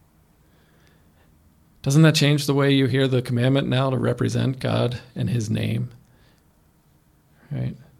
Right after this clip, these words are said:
See, when you see how real he is, how seriously he treats your name by going to you,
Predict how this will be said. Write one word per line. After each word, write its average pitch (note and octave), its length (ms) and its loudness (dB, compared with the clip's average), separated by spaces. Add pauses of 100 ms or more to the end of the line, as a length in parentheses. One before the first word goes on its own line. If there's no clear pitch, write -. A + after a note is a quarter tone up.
(1300)
See, - 120 -4
when B2+ 160 8
you C#3+ 300 8
see D#3+ 220 10
how D3+ 180 12
real D3+ 400 12
he C#3+ 220 10
is, C3 240 6
how B2+ 160 4
seriously D3+ 560 8
he B2+ 100 4
treats B2+ 380 2
your C#3+ 260 8
name B2 320 6
by A#2+ 140 4
going C3 340 4
to C3 140 0
you, A#2+ 340 4